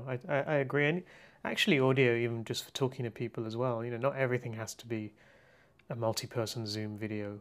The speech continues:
call, um, or whatever platform. Um, I think, you know, phone is, is great. Um,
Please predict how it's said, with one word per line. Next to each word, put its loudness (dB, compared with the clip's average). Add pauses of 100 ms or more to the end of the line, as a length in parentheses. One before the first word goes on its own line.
(280)
call, -4 (640)
um, -6
or -2
whatever -4
platform. -10 (580)
Um, 4
I -2
think, 2
you 4
know, 2
phone 2
is, -6
is -6
great. -2 (840)
Um, -4